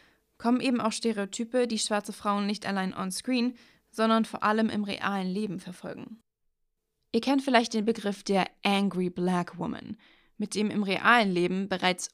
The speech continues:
unzählige schwarze Frauen abgestempelt wurden. Sogar Michelle Obama wurde damit bezeichnet.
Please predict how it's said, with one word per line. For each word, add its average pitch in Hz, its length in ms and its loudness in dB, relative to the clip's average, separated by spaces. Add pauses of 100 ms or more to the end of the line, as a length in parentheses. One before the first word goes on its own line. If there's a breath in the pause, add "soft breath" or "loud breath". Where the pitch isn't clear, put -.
unzählige 226 640 2
schwarze 202 400 0
Frauen 202 340 0
abgestempelt - 600 -14
wurden. - 280 -12 (720)
Sogar 208 380 2
Michelle 220 360 2
Obama 196 600 4 (520 loud breath)
wurde 240 220 2
damit 190 320 2
bezeichnet. - 760 -10